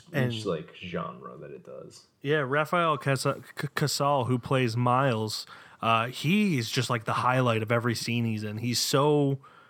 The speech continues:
Speaker 1: good. Like, I, um, he, you really buy him as that character. And honestly, like, I
Speaker 2: Mm-hmm.
Speaker 1: thought that that's just kinda who he was as a person.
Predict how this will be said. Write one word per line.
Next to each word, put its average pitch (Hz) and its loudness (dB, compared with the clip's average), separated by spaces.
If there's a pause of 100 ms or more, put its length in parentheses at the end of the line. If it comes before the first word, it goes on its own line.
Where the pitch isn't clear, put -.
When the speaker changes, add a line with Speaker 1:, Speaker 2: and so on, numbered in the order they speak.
(480)
Speaker 1:
good. 110 -2
Like, 117 -4
I, 131 0
um, 110 -6 (1500)
he, 196 0
you 170 2
really 170 2
buy 127 2
him 127 2
as 113 -2
that 110 -2
character. 123 0
And 110 -4
honestly, 143 0
like, 104 4
I 123 6
Speaker 2:
Mm-hmm. 156 4
Speaker 1:
thought 127 0
that 113 -2
that's 120 0
just - -8
kinda 117 0
who 117 0
he 113 -4
was 110 0
as 110 0
a 101 -6
person. 113 0